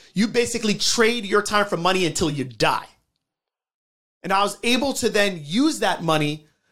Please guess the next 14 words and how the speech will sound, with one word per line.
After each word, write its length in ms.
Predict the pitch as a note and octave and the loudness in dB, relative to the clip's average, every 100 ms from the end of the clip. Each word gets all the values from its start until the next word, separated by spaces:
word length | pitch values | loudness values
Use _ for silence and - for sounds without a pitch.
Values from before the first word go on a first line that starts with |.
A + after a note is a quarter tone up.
| - | -4
to 120 | F3+ | -4
buy 300 | - G3 A#3+ | 0 -2 0
back 240 | B3 B3 | -2 -4
time, 480 | - F3+ E3 D#3 E3 _ _ _ _ _ _ _ _ - | -2 0 0 -2 -6 _ _ _ _ _ _ _ _ -4
to 260 | G#3+ G3+ G#3 | 0 0 0
invest 540 | G#3 F3 C3 A3+ C4 - | 0 0 0 0 0 0
that 180 | F#3+ - | -4 -2
time 300 | F3 E3 D3+ | -2 0 0
back 240 | E3+ E3+ | -2 0
into 180 | D3+ D#3 | -4 -2
my 120 | C3 | 0
children, 520 | - A#3+ A3 A3 G#3+ - | 2 2 2 0 -4 -2
my 80 | C#3+ | -2
wife, 460 | C3 E3 F3 - | 2 2 0 -8